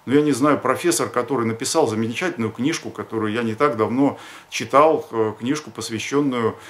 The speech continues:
э, вопросам сложным, вопросам вероисповедания, э, каким-то сакральным смыслом, скрытым в священных текстах. Э,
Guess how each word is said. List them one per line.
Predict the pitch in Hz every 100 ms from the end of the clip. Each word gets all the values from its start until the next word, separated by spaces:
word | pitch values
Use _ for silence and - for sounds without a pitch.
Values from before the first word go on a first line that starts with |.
| - -
э, | 104 104 101 95
вопросам | 117 131 151 151 123 104 - - - -
сложным, | - 127 151 180 127 113 104
вопросам | 101 110 135 120 123
вероисповедания, | 113 123 117 113 113 107 107 135 147 139 127 110 -
э, | 104 98 98 90 -
каким-то | 101 117 113 110 110 98 -
сакральным | - 120 127 135 123 113
смыслом, | - 123 156 131 120
скрытым | - 120 139 - 117
в | 92 98 113
священных | - 127 117 135 120 113
текстах. | - 123 - 110 - - - - - -
Э, | 107 110